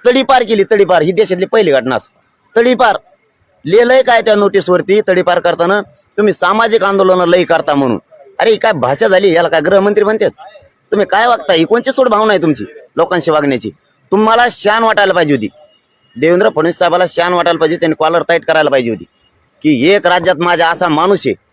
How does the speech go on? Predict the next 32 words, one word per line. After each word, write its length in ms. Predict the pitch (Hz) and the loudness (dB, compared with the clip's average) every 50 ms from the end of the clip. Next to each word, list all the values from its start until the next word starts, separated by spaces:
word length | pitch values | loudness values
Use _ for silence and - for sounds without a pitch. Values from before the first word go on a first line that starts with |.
| _ _ _ | _ _ _
की 240 | 131 113 92 98 127 | -6 -6 -4 -2 0
इमानदारीने 480 | 170 202 214 214 208 208 196 196 185 | 0 2 2 2 2 2 2 2 2
लढा 260 | 180 185 165 160 165 | 2 0 2 2 2
लढतोय, 260 | 165 165 - 180 175 160 | 0 0 0 0 -2 0
कोणाला 320 | - 160 156 160 156 151 | 0 -2 -2 0 0 0
मॅनेज 280 | 143 147 156 160 151 127 | 0 0 0 -2 0 -2
होत 100 | 131 127 | -2 -2
नाही, 120 | - 151 135 | -2 -4 -2
फुटत 160 | - 131 135 123 107 | -2 -2 -4 -4 -6
नाही, 120 | 123 120 | -6 -2
त्यांनी 180 | - 143 139 139 | -2 0 0 0
अशी 140 | 139 - | -4 -4
कॉलर 280 | 127 - 147 151 165 160 | -4 -2 -2 0 0 0
टाईट 220 | 135 - 143 135 | 0 -2 -4 -2
करायला 260 | - 147 135 127 123 - | -2 -2 -2 0 -2 0
पाहिजे 220 | 120 110 101 98 | -2 -2 -2 -4
होती. 120 | 95 85 - - _ - _ _ | -8 -10 -12 -18 _ -20 _ _
आमच्याबद्दल 520 | - 139 170 180 180 185 175 185 175 180 160 | -4 -2 -2 0 0 0 0 2 0 2 0
त्यांची 200 | 185 175 143 135 | 0 -2 0 0
ही 60 | 160 | 0
भावना 260 | 151 151 139 139 139 | 0 0 0 0 0
पाहिजे 220 | 120 131 120 113 101 | 0 0 0 0 -4
होती. 180 | - - _ _ - | -6 -8 _ _ 0
ते 60 | 214 | 0
आम्हाला 260 | 247 247 226 208 202 | 0 2 2 2 2
अटक 180 | 214 220 - 220 | 2 2 0 -2
करायला 240 | 214 226 220 226 214 | 0 0 0 2 0
बघतात, 240 | 208 196 - 240 - - | -2 0 0 -2 -2 0
एसआयटी 420 | 202 226 214 - 170 160 151 160 | -2 -2 0 0 0 0 0 0
नियमित 260 | 156 151 139 131 123 92 | 0 2 0 0 0 -2
आहे. 80 | 107 90 - _ _ _ _ _ _ _ | -4 -4 -4 _ _ _ _ _ _ _
कुठं 600 | 196 190 208 196 190 185 170 160 151 139 127 113 | -2 2 4 4 4 4 4 4 4 4 2 0